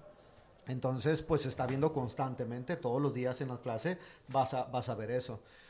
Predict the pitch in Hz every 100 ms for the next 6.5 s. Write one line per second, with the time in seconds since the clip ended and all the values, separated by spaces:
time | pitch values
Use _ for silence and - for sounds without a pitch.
0 | - - 156 151 156 143 123 156 151 156
1 | 190 190 143 131 135 156 160 151 139 127
2 | 135 139 151 156 151 143 151 - - -
3 | 147 120 127 180 - - - 143 123 147
4 | 143 143 139 139 139 139 - 139 135 139
5 | 139 139 143 143 143 135 123 117 117 147
6 | 139 120 120 170